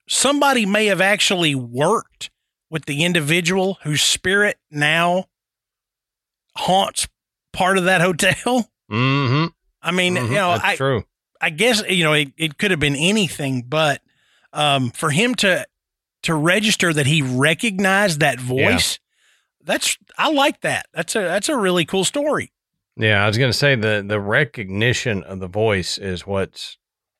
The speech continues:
Speaker 2: what threw me a little bit.
Speaker 1: Yeah.
Speaker 2: Is 'cause you don't, you don't hear it often. You hear it sometimes.
Speaker 1: Mm-hmm.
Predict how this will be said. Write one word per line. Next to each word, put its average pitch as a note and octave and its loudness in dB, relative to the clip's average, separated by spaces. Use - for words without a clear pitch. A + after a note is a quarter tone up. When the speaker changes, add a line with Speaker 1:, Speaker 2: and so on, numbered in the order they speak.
Speaker 2:
what B2 -2
threw A#2+ 2
me A2 4
a G2 2
little F2+ -2
bit. F2+ -4
Speaker 1:
Yeah. F#3+ 0
Speaker 2:
Is G2+ -6
'cause A2+ -4
you A2+ -2
don't, A2+ -2
you A#2 0
don't C#3 2
hear B2+ 2
it D#2+ 2
often. F2+ -2
You G#2 -4
hear D3+ 4
it - -6
sometimes. G2 -4
Speaker 1:
Mm-hmm. D3 -12